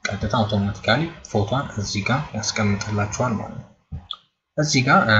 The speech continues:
ማጂክ ሊንክ ምናምን የሚለውን እሱን እርሱት፣ እሱን ምንም አትነካኩት፣ ተውት። ከዛ ይሄኛው፣ እ፣ ኖ ኖ አውቶ ፕሌይ የሚለውን የስ በሉት።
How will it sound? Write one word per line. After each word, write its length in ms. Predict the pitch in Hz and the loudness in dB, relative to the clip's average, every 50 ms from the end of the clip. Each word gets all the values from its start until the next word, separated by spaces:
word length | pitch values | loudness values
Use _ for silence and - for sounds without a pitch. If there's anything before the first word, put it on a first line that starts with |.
| 107 104 | 6 6
ማጂክ 380 | 107 113 123 123 117 120 120 - | 6 6 4 4 4 2 0 2
ሊንክ 220 | 120 113 113 107 107 | 4 4 4 4 4
ምናምን 260 | 123 120 120 123 123 | 2 2 4 4 4
የሚለውን 280 | 131 143 185 202 190 - - | 4 6 6 6 6 4 0
እሱን 300 | 127 - - - 165 180 110 | -2 0 0 0 0 0 2
እርሱት፣ 420 | - 104 101 - - - 98 - - - - - | 2 0 0 0 0 -2 -4 -6 -8 -12 -20 -14
እሱን 240 | - - - 151 135 | -12 -6 -2 0 2
ምንም 240 | 113 104 104 104 104 | 2 4 4 4 2
አትነካኩት፣ 580 | 104 101 - 113 113 107 113 113 110 - - - | 2 0 2 0 2 2 2 0 0 -4 -10 -4
ተውት። 400 | - - 113 107 113 143 196 196 - - - - _ _ _ _ _ _ _ _ - | 0 2 2 4 4 2 0 0 -2 -8 -16 -20 _ _ _ _ _ _ _ _ -2
ከዛ 260 | - - 165 160 143 139 143 139 123 | 0 2 2 4 4 4 4 2 2
ይሄኛው፣ 440 | 120 110 123 123 117 110 113 123 151 156 - - - _ _ _ _ _ _ _ - | 2 2 4 4 6 6 4 4 2 -2 -6 -12 -18 _ _ _ _ _ _ _ -6
እ፣ 200 | - 113 110 104 104 | -2 2 4 4 6
ኖ 200 | 110 120 139 135 123 | 6 4 4 4 6
ኖ 120 | 117 113 113 120 131 - - - - _ _ _ - | 6 6 6 4 2 0 -4 -10 -20 _ _ _ -4
አውቶ 240 | - 104 107 107 123 113 | 0 0 0 2 2 0
ፕሌይ 220 | 110 - - 110 107 | 0 2 4 4 6
የሚለውን 380 | 110 110 113 127 147 208 262 - - - - - | 6 6 6 6 4 4 2 2 -4 -14 -4 2
የስ 200 | 135 117 - - | 2 4 4 2
በሉት። 360 | - - 101 98 104 - - | 0 -2 -4 -6 -6 -8 -10